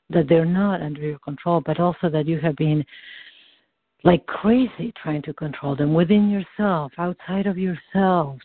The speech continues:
trying to manage your emotions and your responses and impact how you impact other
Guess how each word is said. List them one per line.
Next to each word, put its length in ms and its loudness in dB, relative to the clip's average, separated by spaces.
trying 340 2
to 80 -6
manage 580 0
your 260 2
emotions 840 -2
and 180 0
your 160 2
responses 840 0
and 200 0
impact 480 4
how 140 0
you 200 0
impact 420 -2
other 200 0